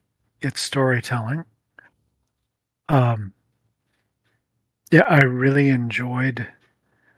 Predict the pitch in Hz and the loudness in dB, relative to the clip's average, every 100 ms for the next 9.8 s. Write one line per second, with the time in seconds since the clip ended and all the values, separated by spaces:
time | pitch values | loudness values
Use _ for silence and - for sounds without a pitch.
0 | _ _ - 131 117 120 120 135 135 135 | _ _ -4 -2 0 0 4 8 8 6
1 | 127 151 - 131 120 117 113 113 - - | 2 0 -2 0 0 -2 -4 -4 -8 -6
2 | 120 131 135 - - - _ _ _ _ | -2 -2 -2 -4 -6 -8 _ _ _ _
3 | _ _ _ _ _ _ - 139 117 113 | _ _ _ _ _ _ -4 0 0 -2
4 | - - - 147 - 143 139 - - - | -8 -6 2 2 6 6 6 2 -4 -6
5 | - _ _ _ _ _ _ - - _ | -14 _ _ _ _ _ _ -20 -20 _
6 | _ _ 156 120 110 - 147 147 - 156 | _ _ 0 0 2 8 10 10 6 2
7 | 160 151 123 127 120 - - 151 131 127 | 2 0 -2 -2 -2 -4 -2 2 4 4
8 | 131 - - - 139 123 - 123 117 135 | 4 0 -4 2 2 2 -2 -2 2 4
9 | 143 - - 131 123 127 135 - | 2 0 0 0 4 4 2 -4